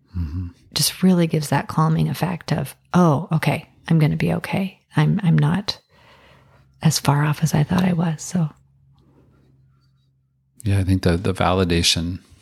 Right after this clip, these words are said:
Speaker 1: of the shame, uh, is an essential part of how we cope with it, uh, how we recover from it, uh, how we both experience, uh, the sense of being soothed, of being comforted.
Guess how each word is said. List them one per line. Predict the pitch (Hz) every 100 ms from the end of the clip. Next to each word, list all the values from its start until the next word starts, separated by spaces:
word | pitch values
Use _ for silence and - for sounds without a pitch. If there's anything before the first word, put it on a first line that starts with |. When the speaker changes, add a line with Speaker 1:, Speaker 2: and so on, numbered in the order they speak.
| _ - _ - - - - - - _ -
Speaker 1:
of | 98 90
the | 104
shame, | - - 95 92 90 90 - - - - _ _ _
uh, | 110 101 98 -
is | 107 98
an | 98 90
essential | 87 - - 101 - 90
part | 90 - 90 82 82 - - -
of | 95 92
how | 98
we | 95
cope | 90 107 95
with | 92 85
it, | 80 80 - _ _
uh, | 92 92 90 95
how | 90 98
we | 95 87
recover | 90 82 - 101 95
from | 90 92 87
it, | 87 92 - _ _ - _ _ _ _
uh, | 95 87
how | 90 - 98
we | 90 87 85 - _ _
both | 98 92 87 - _ _ _ _ _ _ _ -
experience, | 98 - 98 92 - - - _ - -
uh, | 95 95 98
the | 92
sense | - 101 92
of | 90
being | 92 92
soothed, | - 95 87 95 - - -
of | 98
being | 95 95
comforted. | 95 104 90 92 101